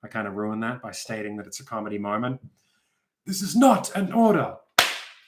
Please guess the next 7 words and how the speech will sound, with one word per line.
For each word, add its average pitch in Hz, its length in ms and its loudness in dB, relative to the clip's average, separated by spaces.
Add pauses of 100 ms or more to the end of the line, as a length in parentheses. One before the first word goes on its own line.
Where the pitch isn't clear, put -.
(360)
Cut 151 220 -2
transmission. 107 680 -2
You 107 60 -14
wanna 101 100 -14
show 107 260 -8
that 98 280 -4 (220)
punchy 147 720 -2